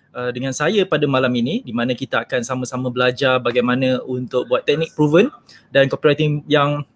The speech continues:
kita boleh kategorikan sebagai power untuk buat product launch. Okey,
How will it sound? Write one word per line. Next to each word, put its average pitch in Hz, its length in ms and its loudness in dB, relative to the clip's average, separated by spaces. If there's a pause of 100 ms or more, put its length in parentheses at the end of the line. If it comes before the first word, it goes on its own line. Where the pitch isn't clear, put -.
(160)
kita - 160 -2
boleh 240 240 6
kategorikan 208 480 2
sebagai 175 240 2
power 147 400 2
untuk 135 320 -4
buat 131 240 2
product 131 480 0
launch. 117 480 -4 (800)
Okey, 196 480 2